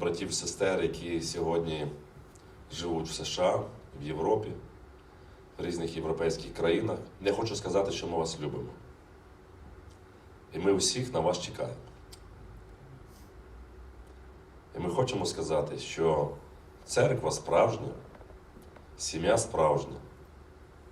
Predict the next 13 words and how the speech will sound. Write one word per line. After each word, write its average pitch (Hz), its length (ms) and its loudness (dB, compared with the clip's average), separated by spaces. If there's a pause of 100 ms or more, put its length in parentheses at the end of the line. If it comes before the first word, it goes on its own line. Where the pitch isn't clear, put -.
(220)
Навіть 98 300 4
якщо 85 480 2 (280)
блу-, - 260 0 (600)
блудний 104 380 4
син - 300 2 (260)
чи - 140 -10
блудна 117 340 0
донька - 360 2 (1080)
уходять, - 500 2
потім 80 280 -2
повертаються, 85 720 4 (520)
то 80 100 -2
батько 107 500 4